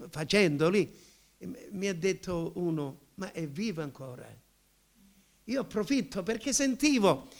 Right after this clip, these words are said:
che qualche cosa doveva succedere. Dico: "E aspettate, aspettate,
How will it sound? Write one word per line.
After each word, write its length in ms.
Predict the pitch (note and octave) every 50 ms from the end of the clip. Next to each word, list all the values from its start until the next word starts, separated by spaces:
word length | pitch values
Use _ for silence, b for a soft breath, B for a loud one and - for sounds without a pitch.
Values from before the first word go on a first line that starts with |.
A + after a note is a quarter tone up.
| B B B B
che 160 | - A3 G3
qualche 380 | G#3+ A3+ G#3 - - G#3+ -
cosa 260 | - B3+ B3+ F#3 F3+ G3+
doveva 320 | F3+ G3+ F#3+ G3 F#3+ F3+ E3+
succedere. 800 | - F#3 F3 - - A3+ G#3 E3 C#3+ D#3 D3 C#3+ - B2+ - b b b b b b b b
Dico: 280 | b F#3+ A#3+ A#3+ G3+ E3+ - - -
"E 100 | - D#4+
aspettate, 560 | D4+ - - A3+ - - F3 D#3+ E3+ E3 D4+
aspettate, 640 | B3 - G#3 E3+ - - D#3 C#3 B2+ - C#3 C3+